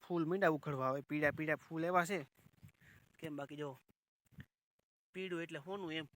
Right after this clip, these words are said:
એવા ફૂલ છે. ને એમાં તુરિયા ક્યાંક ક્યાંક લટકતા લટકતા આવે છે, ને ક્યાંક ક્યાંક થાતા આવે છે. જો અહીંયા તુરિયા લાગત થઈ ગયા છે આમાં, થાતા આવે હજી, ને ઝીણા ઝીણા છે, ને કોક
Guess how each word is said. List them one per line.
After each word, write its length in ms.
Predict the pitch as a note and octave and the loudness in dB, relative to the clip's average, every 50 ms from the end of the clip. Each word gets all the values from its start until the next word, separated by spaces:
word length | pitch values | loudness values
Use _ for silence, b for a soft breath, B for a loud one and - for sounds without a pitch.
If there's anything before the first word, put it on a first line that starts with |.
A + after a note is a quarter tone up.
| - - F#3 | -18 -14 -10
એવા 160 | F3+ F3 D#3+ | -8 -8 -8
ફૂલ 240 | - _ - D3+ C3 | -10 _ -20 -20 -12
છે. 220 | - - D#3+ - - _ - _ _ _ _ - | -8 -6 -6 -6 -8 _ -20 _ _ _ _ -16
ને 60 | F3 D#3 | -12 -10
એમાં 180 | D#3+ D#3+ D3+ - | -8 -8 -6 -6
તુરિયા 280 | - F#3 F3+ F3 E3+ E3 | -4 -2 2 4 4 2
ક્યાંક 180 | - F3 E3 | 2 -2 -6
ક્યાંક 160 | - E3 D3 | -6 -4 -2
લટકતા 340 | D#3 E3+ - F#3+ D#3+ - D#3+ | 0 0 0 -2 -4 -4 -4
લટકતા 340 | D#3+ E3+ - F3 - - E3+ | -4 -4 -4 -4 0 4 6
આવે 120 | F#3 G3+ | 8 8
છે, 140 | G3+ A3+ A#3+ - b b b b b b b b _ _ _ - | 8 6 0 -8 b b b b b b b b _ _ _ -18
ને 60 | D#3 | -8
ક્યાંક 200 | - E3 E3 - | -4 -4 -4 -4
ક્યાંક 180 | - - - | -8 -14 -10
થાતા 220 | - E3+ - D#3 C3+ | -8 -6 -2 -2 -2
આવે 140 | B2 B2+ C3 | -2 -2 -6
છે. 160 | - G3 - - - - - - - _ - - - - - - - - B B B B B B B B B B B B B _ - | -10 -14 -16 -20 -20 -20 -20 -20 -20 _ -18 -18 -18 -18 -18 -20 -20 -20 B B B B B B B B B B B B B _ -12
જો 80 | - | -12
અહીંયા 220 | - - D#3 D3 D3 | -10 -8 -6 -6 -6
તુરિયા 320 | - D#3 D#3+ D#3+ D#3+ D#3+ | -6 -4 -2 0 2 4
લાગત 280 | D#3+ E3 E3 E3 E3 - | 4 4 4 4 0 -2
થઈ 120 | - F3+ | -2 -2
ગયા 160 | E3+ E3+ F3 | -2 -2 -2
છે 80 | D#3 D#3 | 0 0
આમાં, 260 | C#3+ C#3 C#3+ - - - - - - - - - - B B B B B B B - - - - - - | -2 -2 -4 -10 -14 -18 -18 -16 -16 -16 -14 -16 -18 B B B B B B B -20 -20 -18 -16 -8 -2
થાતા 320 | - E3+ E3 - C#3+ B2+ | 0 2 4 6 4 4
આવે 200 | C3 C3 C3+ C#3 | 4 0 -2 -2
હજી, 180 | D3 F#3+ G#3+ - _ - | -2 -4 -6 -8 _ -8
ને 100 | E3 D#3 | -6 -4
ઝીણા 240 | D3+ E3 F#3+ F#3+ F3 | -2 0 4 4 4
ઝીણા 240 | D3+ D3 C#3+ C#3+ C#3 | 4 4 2 -2 -4
છે, 140 | - - C#3+ | -6 -8 -10
ને 60 | D3 | -8
કોક 300 | - D#3 D3+ - - E3+ | -8 -8 -8 -8 -6 -4